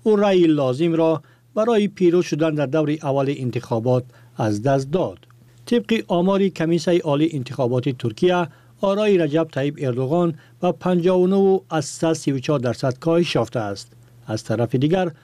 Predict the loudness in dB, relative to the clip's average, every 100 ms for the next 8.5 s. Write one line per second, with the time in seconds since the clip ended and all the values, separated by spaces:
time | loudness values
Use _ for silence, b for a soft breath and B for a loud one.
0 | b b -2 0 0 0 0 0 0 0
1 | -2 -2 -4 2 4 4 0 -6 -2 -2
2 | -2 -6 -6 -6 -8 -4 -2 2 4 2
3 | 0 b b -2 -2 0 -2 0 -2 -2
4 | -2 0 -2 -2 -4 -2 -6 0 0 2
5 | 0 0 0 0 -2 -2 0 2 0 0
6 | 2 0 0 -2 -2 b b b -2 0
7 | 0 0 2 2 0 -2 0 0 0 0
8 | 0 0 2 0